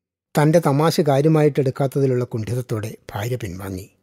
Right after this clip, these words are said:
പിന്നീട് കുറേ ദിവസത്തേക്ക് അദ്ദേഹം എഴുതിയതേയില്ല. എഴുത്തു കുറഞ്ഞതുകൊണ്ടാവും ആഷ്ട്രേ നിറഞ്ഞതേയില്ല. എങ്കിലും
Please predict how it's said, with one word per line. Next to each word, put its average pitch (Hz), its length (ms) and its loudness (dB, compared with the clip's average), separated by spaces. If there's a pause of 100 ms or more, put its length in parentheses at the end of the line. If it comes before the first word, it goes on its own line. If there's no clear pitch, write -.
(520)
പിന്നീട് 165 320 6
കുറേ 160 240 4
ദിവസത്തേക്ക് 143 600 2 (260)
അദ്ദേഹം 131 420 -2
എഴുതിയതേയില്ല. 131 800 2 (1200)
എഴുത്തു 120 380 -6
കുറഞ്ഞതുകൊണ്ടാവും 127 800 -2 (240)
ആഷ്ട്രേ 147 400 -2
നിറഞ്ഞതേയില്ല. 123 800 -2 (720)
എങ്കിലും 135 380 -2